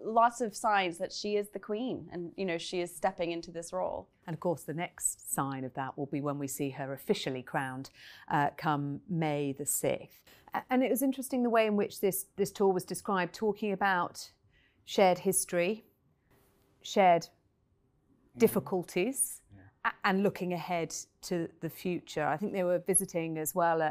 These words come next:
Speaker 2: a
Speaker 3: Mm.
Speaker 2: church that had been bombed by the Allied
Speaker 3: S-,
Speaker 2: forces
Speaker 3: Saint Nikolai
Speaker 2: during World War
Speaker 3: Church.
Speaker 2: Two, yes.
Speaker 3: It's a memorial now. And, uh, it, the, the, it's a very poignant thing. They've left that,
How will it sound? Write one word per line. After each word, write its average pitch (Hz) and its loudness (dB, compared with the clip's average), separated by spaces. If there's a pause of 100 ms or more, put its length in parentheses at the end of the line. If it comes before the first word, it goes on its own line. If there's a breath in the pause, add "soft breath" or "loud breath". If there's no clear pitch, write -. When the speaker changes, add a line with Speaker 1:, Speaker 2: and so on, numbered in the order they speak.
(220)
Speaker 2:
a - -10
Speaker 3:
Mm. 196 -18
Speaker 2:
church - 4
that 151 4
had 151 -4
been 156 2
bombed 165 4
by 156 8
the 160 4
Allied 180 8
Speaker 3:
S-, - -12
Speaker 2:
forces 156 2
Speaker 3:
Saint 147 2
Nikolai 156 2
Speaker 2:
during 156 -8
World 151 -2
War 156 -10
Speaker 3:
Church. - -12
Speaker 2:
Two, 156 0
yes. 156 -4 (560 soft breath)
Speaker 3:
It's - -2
a 160 8
memorial 143 4
now. 90 -12 (560)
And, 120 -2
uh, 135 2 (180)
it, 139 -8
the, 156 -6 (240)
the, 165 -12
it's 165 -10
a 156 -6
very 156 2
poignant 123 -2
thing. 107 0
They've 117 -2
left 120 0
that, 113 -4